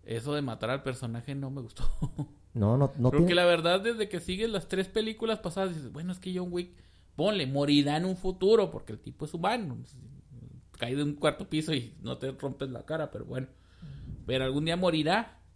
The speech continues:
Speaker 1: Pero, pues, que lo maten así de repente a alguien que, pues, has seguido y has visto que la sufrió demasiado para esto, pues, no.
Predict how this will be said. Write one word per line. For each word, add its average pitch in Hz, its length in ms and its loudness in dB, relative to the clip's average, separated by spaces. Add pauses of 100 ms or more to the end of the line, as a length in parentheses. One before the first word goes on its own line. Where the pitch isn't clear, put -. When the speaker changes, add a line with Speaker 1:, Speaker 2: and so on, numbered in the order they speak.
(720)
Speaker 1:
Pero, 143 300 4
pues, 147 160 -4
que 151 120 -4
lo 143 120 0
maten 156 320 -2
así 170 240 -4
de 202 100 4
repente 175 560 -4
a 123 60 -6
alguien 175 320 -4
que, 127 180 -4
pues, - 440 -12
has 120 200 -8
seguido 170 460 0
y 110 120 -4
has 123 140 -6
visto 151 400 -8
que - 80 -10
la 117 140 -8
sufrió 131 260 -2
demasiado 160 560 2
para 123 260 -4
esto, 175 360 -6
pues, 73 180 -16
no. - 140 -20